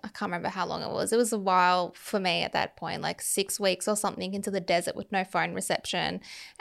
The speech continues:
And, um, he he kinda came back and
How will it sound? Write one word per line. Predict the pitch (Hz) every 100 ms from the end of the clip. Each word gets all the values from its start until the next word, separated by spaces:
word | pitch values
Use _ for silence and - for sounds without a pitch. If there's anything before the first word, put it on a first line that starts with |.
| -
And, | 214 214 214 214 214 -
um, | 202 196 196 196 196 190
he | 208 233 226 220 214 - - - _ -
he | 269
kinda | 277 269
came | 254 247 226
back | 214 214 214 -
and | 214 214 214